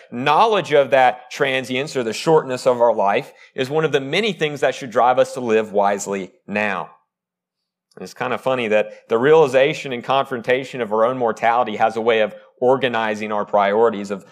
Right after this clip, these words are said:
making us think how we really want to live our lives.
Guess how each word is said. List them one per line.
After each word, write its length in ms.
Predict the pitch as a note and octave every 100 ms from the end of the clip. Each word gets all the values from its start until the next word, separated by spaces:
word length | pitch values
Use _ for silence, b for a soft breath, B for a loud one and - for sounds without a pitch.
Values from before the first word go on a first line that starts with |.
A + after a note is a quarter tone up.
| b
making 380 | A#2 C#3+ D3 D3
us 180 | A2
think 280 | - D3 C3+
how 180 | A#2+ A#2
we 80 | A2+
really 260 | A#2 A#2+
want 180 | A2 A#2
to 60 | G#2
live 200 | A2 G2+
our 120 | G2
lives. 540 | G2 G#2 F2+ E2 -